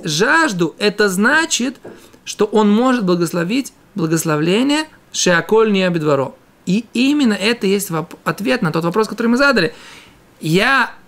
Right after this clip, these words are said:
не чувствую вкуса еды, но я чувствую к-, чувство голода. И это чувство голода я хочу утолить.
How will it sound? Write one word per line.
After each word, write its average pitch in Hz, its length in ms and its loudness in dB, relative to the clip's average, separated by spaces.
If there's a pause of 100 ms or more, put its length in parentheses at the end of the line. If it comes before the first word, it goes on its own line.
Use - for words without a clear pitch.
(220)
не 208 300 2
чувствую 254 340 2
вкуса 202 300 0
еды, 170 360 0
но 143 120 -2
я 160 160 2
чувствую 254 360 -4
к-, - 100 -18 (400)
чувство 226 340 -2
голода. 214 440 0 (840)
И - 80 0
это 208 200 2
чувство 233 260 0
голода 214 320 2
я 226 80 2
хочу 226 300 0
утолить. 247 600 -2